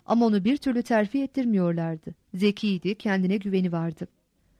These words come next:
Ona patronunun yapıp da onun yapmadığı ne gibi işler olduğunu sorunca, "Her şeyi ben yapıyorum." diye yanıtladı. "Planlama bölümündeki her şey benim elimden geçiyor." Bu kez sorumu daha değişik biçimde yönelttim ona.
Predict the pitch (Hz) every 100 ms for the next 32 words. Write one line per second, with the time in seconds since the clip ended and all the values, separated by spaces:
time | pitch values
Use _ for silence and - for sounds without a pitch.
0 | _ _ _ - 254 311 359 294 294 311
1 | 320 330 320 269 330 - 226 277 247 311
2 | 277 311 311 269 269 285 311 294 285 294
3 | 269 214 185 175 - 180 180 220 269 -
4 | - 302 - 320 294 285 240 190 196 180
5 | 180 185 175 175 170 175 165 175 _ _
6 | _ - 240 233 233 247 202 190 196 196
7 | 196 226 302 - 294 254 233 190 170 170
8 | 165 170 170 - 165 180 _ _ _ _
9 | _ - 311 359 349 320 302 339 285 285
10 | 254 190 - - - 196 180 175 175 175
11 | 185 175 170